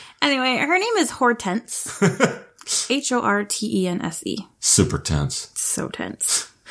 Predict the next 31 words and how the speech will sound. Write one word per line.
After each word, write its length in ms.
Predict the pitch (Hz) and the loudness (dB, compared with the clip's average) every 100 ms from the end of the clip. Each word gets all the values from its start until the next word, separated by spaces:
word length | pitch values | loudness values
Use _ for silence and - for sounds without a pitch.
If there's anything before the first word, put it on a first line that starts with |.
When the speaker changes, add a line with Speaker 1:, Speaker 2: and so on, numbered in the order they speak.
| - - - 226 | -12 -10 -2 4
Speaker 1:
Uh, 420 | 208 196 196 233 | 6 6 6 2
sh-, 240 | - - - | 0 -2 2
it's, 380 | 254 - - - | 0 0 -4 4
<laughs> 1160 | 269 - 220 233 - - - - _ - 240 170 | 4 4 2 2 0 -10 -16 -20 _ -4 -2 2
Speaker 2:
Not 160 | 156 | 2
future 320 | - 180 147 147 | 4 2 2 2
tense, 500 | 151 131 127 - 127 | 2 2 0 -4 -2
not 220 | 123 117 | -2 4
past 320 | 123 107 - | 4 4 4
tense. 440 | 104 90 - - - - | 0 0 -4 -8 -8 0
Speaker 1:
Horror 240 | 196 175 | 4 6
Speaker 2:
Horror 180 | 123 98 | 6 8
Speaker 1:
tense. 220 | - 214 | 6 6
Speaker 2:
tense. 440 | 110 101 101 - 640 | 6 4 2 -2 -2
Speaker 1:
<laughs> 60 | - 740 762 784 - _ 679 679 622 523 466 - | -2 -2 -2 -10 -10 _ -6 -2 -2 -2 -2 2
Uh, 480 | 277 254 254 180 185 | 4 6 4 2 0
the 240 | 240 294 - | 4 6 6
tag 440 | - 302 320 330 | 4 6 6 4
that's 200 | 311 294 | 2 4
around 340 | 269 233 240 233 | 4 4 4 2
her 140 | 240 | 0
neck 300 | 214 208 - | 2 0 -2
says 400 | - 214 202 196 | -2 0 0 2
that 200 | 190 - | 0 0
she 100 | - | 0
needs 240 | 208 190 - | 0 0 -2
to 120 | - | -2
be 160 | 202 202 | 0 -2
fed 340 | - 214 220 | 2 4 4
and 300 | 226 262 277 | 4 2 2
watered 640 | 220 180 160 156 156 160 | 4 4 4 4 4 2